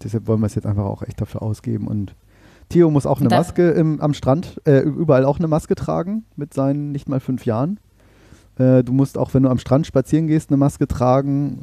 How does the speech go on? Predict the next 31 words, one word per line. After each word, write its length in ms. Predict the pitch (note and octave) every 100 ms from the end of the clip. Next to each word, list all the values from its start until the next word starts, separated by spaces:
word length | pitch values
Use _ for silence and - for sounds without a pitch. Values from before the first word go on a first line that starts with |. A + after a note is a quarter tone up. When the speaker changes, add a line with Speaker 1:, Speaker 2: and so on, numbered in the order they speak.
| -
Speaker 1:
Also 320 | A2+ A2+ A#2
die 140 | A2+
sind 140 | A2 B2
da 60 |
ein 80 | A#2+
bisschen 220 | A#2 C3
krasser 300 | - B2 D#3
drauf, 320 | C#3 C#3 E3+ D3
hat 140 | -
denen 140 | A#2
ja 100 | A2+
offenbar 280 | B2 - G#2+
auch 100 | G2+
recht 160 | B2+ -
gegeben, 380 | A2 G2+ G#2 -
zumindest 260 | A2 F#2+
auf 80 | F2+
den 160 | G#2 G#2
Inseln. 340 | A2+ A2+ D#3 - _ _ _ - _ -
Speaker 2:
Mhm. 160 | G3 F#3
Speaker 1:
Ähm, 600 | A#2 A2+ A2 G#2+ G2+ G#2
oh 60 | -
Gott, 120 | -
die, 140 | - -
die, 360 | - - -
die, 100 | E2
die 120 | - -
kann 140 | F2+
das 100 | -
gar 80 | G2
nicht 140 | -